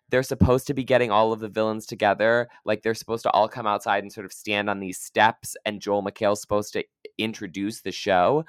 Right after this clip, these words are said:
And they're all such divas that they're, like, taking forever to get into place, and they're talking over him and stuff.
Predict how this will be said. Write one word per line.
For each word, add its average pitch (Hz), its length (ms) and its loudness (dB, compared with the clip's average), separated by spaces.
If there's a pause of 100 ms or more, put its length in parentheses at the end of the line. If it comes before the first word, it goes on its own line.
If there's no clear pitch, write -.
(180)
And 127 220 0
they're 127 200 4
all 127 260 8
such 127 440 0
divas 139 540 0
that 120 160 -6
they're, 110 140 0
like, 104 220 2
taking 110 360 -8
forever 104 380 2
to 98 60 -4
get 87 220 0
into 82 140 -10
place, 151 640 2
and 104 100 -4
they're 92 80 -2
talking 92 420 -4
over 135 320 0
him 139 300 -2
and 127 140 -8
stuff. - 240 4